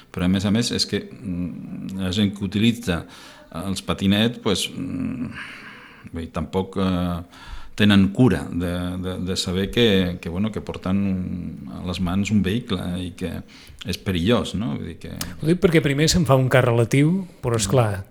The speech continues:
Speaker 2: que un poble ha passat no sé què, que un altre ha passat
Speaker 1: Sí,
Speaker 2: no sé
Speaker 1: sí,
Speaker 2: quantes.
Speaker 1: sí, sí,
Speaker 2: Eh,
Speaker 1: sí.
Speaker 2: aquest cap de setmana, aquest cas de Sant Pere de Ribes, mare de Déu. Esclar. Mm.
Speaker 1: Mhm. Sí, sí. Però, bueno, és el dia a dia, eh?
Speaker 2: Era
Speaker 1: I, i lo que s'ha de
Speaker 2: és
Speaker 1: fer
Speaker 2: una
Speaker 1: és,
Speaker 2: de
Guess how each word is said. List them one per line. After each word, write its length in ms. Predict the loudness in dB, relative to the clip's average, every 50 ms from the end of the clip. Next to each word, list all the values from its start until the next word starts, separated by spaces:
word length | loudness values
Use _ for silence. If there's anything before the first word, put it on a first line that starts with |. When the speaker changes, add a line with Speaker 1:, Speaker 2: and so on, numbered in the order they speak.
| -4 0
Speaker 2:
que 80 | 2
un 220 | 2 2 2 2 4
poble 380 | 6 6 6 6 6 4 4 4
ha 20 |
passat 320 | 2 2 2 4 4 4
no 80 | 4 4
sé 140 | 4 4 2 2
què, 300 | 0 -2 -2 -2 -4 -4
que 140 | -4 -2 -2
un 140 | 0 0 0
altre 300 | 0 -2 0 0 0 0
ha 20 |
passat 240 | 0 0 2 2 4
Speaker 1:
Sí, 60 | 4 4
Speaker 2:
no 60 | 4
sé 80 | 4 4
Speaker 1:
sí, 80 | 2 2
Speaker 2:
quantes. 220 | 0 -2 -4 -6
Speaker 1:
sí, 80 | -6 -6
sí, 160 | -8 -8 -8
Speaker 2:
Eh, 60 | -6 -4
Speaker 1:
sí. 80 | -2 -2 -2
Speaker 2:
aquest 240 | -2 -2 0 2
cap 100 | 2 4 4 4
de 60 | 4 4
setmana, 340 | 4 4 6 6 6 6 6 6 6 4 4 2
aquest 280 | 0 -2 -2 -4 0 4 4
cas 160 | 6 6 6
de 80 | 4 2
Sant 220 | 2 2 2 2
Pere 140 | 2 2 2 2
de 80 | 2
Ribes, 380 | 2 0 0 0 0 -2 -2 -2
mare 160 | -2 -2 -2
de 100 | -2 -2 -4
Déu. 100 | -6 -10 -12 -16 -20 -20 -20 -20 -20 -20 -20 -20 -20 _ _ _ -20 _ _ -14
Esclar. 320 | -12 -10 -6 -6 -8 -8 -10 -14 -20 -20 -18 -16 -14 -10 -8
Mm. 60 | -8 -6 -6 -6 -6 -6
Speaker 1:
Mhm. 180 | -6 -8 -10 -12 -14 -20 _ _ _ _ _ _ _ _ _ _ _ _ _ -20 -20 -20 -20 -20 _ _ _ _
Sí, 140 | -6 -6 -4
sí. 180 | -4 -4 -6 -6 -8 -14 -20 -20 _ _ _ _ _
Però, 120 | -10 -8 -6
bueno, 200 | -6 -6 -6 -6 -8
és 160 | -10 -10 -8 -6
el 140 | -6 -4 -4
dia 160 | -4 -4 -4
a 40 | -4
dia, 340 | -4 -4 -4 -4 -4 -4 -4 -2
eh? 100 | -2 -2 -2
Speaker 2:
Era 100 | -2 -4
Speaker 1:
I, 400 | -6 -6 -8 -12 -14 -12 -12 -10
i 20 | -10
lo 140 | -10 -10 -10
que 120 | -10 -10
s'ha 140 | -6 -2 0 2
de 80 | 4 4
Speaker 2:
és 80 | 6
Speaker 1:
fer 80 | 6 6
Speaker 2:
una 80 | 8
Speaker 1:
és, 80 | 8 8
Speaker 2:
de 80 | 8